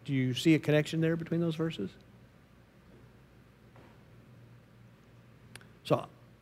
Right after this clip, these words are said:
I don't know whether this is a strong one, but it's kind of interesting. <clears throat> How does God view idolatry? God views idolatry as,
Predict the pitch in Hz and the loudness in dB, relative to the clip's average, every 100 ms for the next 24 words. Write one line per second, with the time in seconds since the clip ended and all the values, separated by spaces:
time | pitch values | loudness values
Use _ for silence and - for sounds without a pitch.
0 | - - - 226 220 196 170 160 143 156 | -20 -4 8 10 12 12 12 12 10 6
1 | 165 135 120 113 - 156 180 151 117 127 | 6 2 -2 -2 6 8 10 8 4 4
2 | 135 131 - 170 156 160 175 151 - 120 | 2 2 4 4 4 2 2 0 -2 0
3 | 135 - - - - - 135 131 - - | -2 -6 -20 -20 -6 4 6 4 0 -18
4 | - - - - - - 185 226 226 190 | -20 -20 -20 -20 -16 4 8 10 10 8
5 | 170 127 147 170 175 156 131 143 139 135 | 6 6 8 10 10 8 4 2 4 4
6 | 139 127 - - - - - 147 147 139 | 4 0 -4 -20 -20 -12 0 4 6 6
7 | 123 113 - 98 87 - - - - - | 6 4 -2 -8 -10 -20 -20 -20 -20 -20
8 | - - - - - - - - - - | -20 -20 -20 -20 -20 -20 -20 -20 -20 -20
9 | - - - - - - - - - - | -20 -20 -20 -20 -20 -20 -20 -20 -20 0
10 | 143 185 226 180 196 165 156 143 156 185 | 8 10 10 8 8 10 8 10 10 10
11 | 170 - 139 139 139 143 135 131 127 - | 8 4 4 4 2 4 6 8 6 2